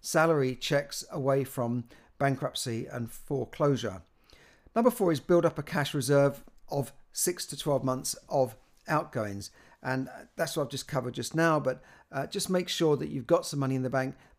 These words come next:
but, but do pay off those credit cards if, if you possibly can, or certainly reduce the balance. Number five is to look at your income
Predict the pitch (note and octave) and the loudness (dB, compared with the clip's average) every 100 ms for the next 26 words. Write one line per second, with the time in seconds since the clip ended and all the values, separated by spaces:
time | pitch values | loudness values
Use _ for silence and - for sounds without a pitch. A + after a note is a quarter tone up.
0 | _ D3+ - - C#3 D3+ D3+ C#3+ C3 C3+ | _ -8 -8 -6 0 0 2 0 2 -2
1 | B2+ D3 C3 - C3 A#2 A#2 - - _ | -2 -2 -2 -4 -6 -4 -4 -8 -18 _
2 | _ E3+ B2+ - C#3+ C3+ B2+ C3+ - A#2 | _ -8 -8 -10 -10 -8 -6 -6 -6 -6
3 | A#2+ A2+ - - - C3+ A#2 E3 C3 F3 | -6 -6 -10 -16 -4 -2 -2 -4 -4 0
4 | - B2 A#2+ C#3 C3+ - A#2 C3 B2+ A2 | 0 -2 -4 0 0 0 -4 0 2 2
5 | G2 - - - - - - - F#3+ G#3+ | -4 -8 -10 -10 -20 -20 -20 -6 -2 0
6 | - F#3+ D#3+ C#3+ - E3+ C#3+ - D#3+ D3+ | 4 6 6 4 0 -2 -2 -2 2 4
7 | C#3+ - - - _ - A3+ C4+ F3+ D#3+ | 2 -2 -16 -20 _ -4 -4 -2 0 2
8 | D3+ D3 C#3+ D3 | 2 0 -2 -2